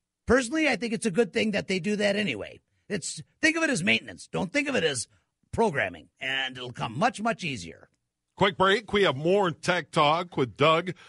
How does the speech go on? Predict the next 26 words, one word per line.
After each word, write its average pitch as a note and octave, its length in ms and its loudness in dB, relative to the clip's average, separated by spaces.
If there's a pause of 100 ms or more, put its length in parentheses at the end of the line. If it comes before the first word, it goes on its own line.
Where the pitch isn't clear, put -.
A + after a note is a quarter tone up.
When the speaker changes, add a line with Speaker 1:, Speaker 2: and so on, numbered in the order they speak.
(220)
Speaker 2:
following D#3 420 2
the C3 60 0
weather. D#3+ 320 2
We'll E3+ 140 0
go C3+ 160 2
to C3 100 2
Kurt F3+ 480 0
on C#3+ 180 2
the A2 80 0
phone D#3+ 300 -4
lines D#3 380 0
from A#2 160 -8
Golden A#2+ 420 0
Valley D3+ 420 0 (380)
and C3 300 0
back F3 440 0
to F3 120 -4
the D3+ 140 -4
text E3 500 -6
line. G2+ 320 0
Here's E3+ 280 -2
the D3+ 60 -6
number. E3 260 0
Call D3+ 320 0
or C#3 240 0
text B2+ 560 -6